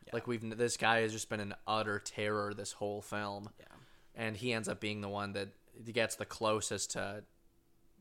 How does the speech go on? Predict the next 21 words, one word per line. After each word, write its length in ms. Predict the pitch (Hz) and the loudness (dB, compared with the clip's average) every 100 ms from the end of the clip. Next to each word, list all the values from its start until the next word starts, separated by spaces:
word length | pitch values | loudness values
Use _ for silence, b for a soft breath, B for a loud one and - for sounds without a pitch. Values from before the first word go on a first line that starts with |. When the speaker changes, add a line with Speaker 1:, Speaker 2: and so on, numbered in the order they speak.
| - | -14
Speaker 2:
to 120 | - | -4
so-, 160 | 104 - | -2 -2
to 80 | 113 | -4
Speaker 1:
To 100 | - | -2
Speaker 2:
getting 160 | 143 117 | 2 6
Speaker 1:
solving 340 | 139 143 135 | 8 6 8
the 60 | 131 | 8
Speaker 2:
closure 420 | 143 131 117 123 | 8 8 4 4
to 80 | 123 | 2
Speaker 1:
murder. 120 | 107 101 | 0 -2
Speaker 2:
this, 240 | - - | -2 -6
you 120 | 113 | -2
Speaker 1:
Yeah. 40 | 117 104 | 0 0
Speaker 2:
know? 200 | 110 - B B B B B 120 | -2 -8 B B B B B 2
Um, 280 | 107 104 104 | 2 2 0
and 280 | 139 143 139 | 2 4 4
his, 720 | 113 143 135 123 110 101 - b b b b b | 2 4 6 6 4 -2 -8 b b b b b
and 140 | 151 160 | 2 2
it's 180 | 156 - | 4 0
just 300 | 180 - - | 2 0 4
so 360 | 175 180 175 | 6 6 2